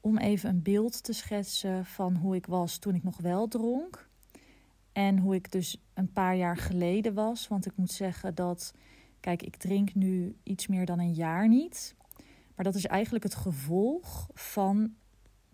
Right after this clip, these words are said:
een jaar of drie aan, ja, noem het heling, noem het zelfontwikkeling, noem het een reis naar dichter bij mezelf komen, ontdekken wie ik ben, whatever.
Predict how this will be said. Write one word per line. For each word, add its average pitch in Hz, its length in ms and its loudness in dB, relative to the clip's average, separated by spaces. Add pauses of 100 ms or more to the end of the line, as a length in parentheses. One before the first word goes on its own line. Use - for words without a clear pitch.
(120)
een 202 160 4
jaar 196 380 4
of 185 280 0
drie 208 560 4 (100)
aan, 190 480 4 (560)
ja, 175 380 2
noem 190 220 6
het 190 240 -2 (340)
heling, 196 760 4
noem 185 140 4
het 175 120 0
zelfontwikkeling, 175 1160 -2
noem 180 200 2
het 175 320 -4 (460)
een 208 80 4
reis 180 720 2
naar 180 600 2
dichter 190 420 -2
bij 208 200 4
mezelf 185 420 4
komen, 170 480 0
ontdekken 180 460 2
wie 170 160 0
ik 170 140 -4
ben, 165 400 -2 (580)
whatever. 185 640 4